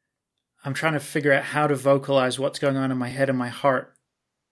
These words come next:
Okay, something, what you, what you said there about,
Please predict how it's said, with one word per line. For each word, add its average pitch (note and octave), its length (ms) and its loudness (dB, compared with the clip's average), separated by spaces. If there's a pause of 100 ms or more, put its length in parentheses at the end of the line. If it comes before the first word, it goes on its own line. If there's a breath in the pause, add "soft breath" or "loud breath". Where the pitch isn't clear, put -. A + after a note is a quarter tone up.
(2500 soft breath)
Okay, F3 200 0
something, A3+ 380 4
what G3+ 260 0
you, G3 220 -4
what F#3 180 -8
you G3 140 -8
said G#3 420 0
there C3+ 400 -4
about, C3+ 520 -6